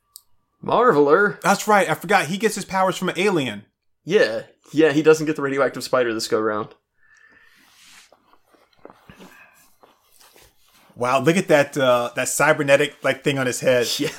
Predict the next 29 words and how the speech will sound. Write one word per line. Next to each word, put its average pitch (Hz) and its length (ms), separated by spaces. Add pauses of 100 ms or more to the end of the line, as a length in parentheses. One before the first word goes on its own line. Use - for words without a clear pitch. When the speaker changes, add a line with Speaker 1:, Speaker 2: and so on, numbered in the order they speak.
(100)
Speaker 2:
That's 139 220
amazing. 117 640 (1700)
Meanwhile, 165 500
that 127 220
Yamashiro 165 800
Astral 165 500
Ad-, 147 220 (100)
wait, 127 320
I 131 80
couldn't 120 160
read 113 140
all 110 80
that. 107 240
It 123 60
was 117 120
too 117 100
fast. - 360 (480)
<laughs> 269 100 (1700)
You 240 80
know 269 60
what 190 80
I 143 40
love 127 220
about 127 260
watching 117 300
things 120 240
in, 117 160
like, 113 260
Japanese? 120 720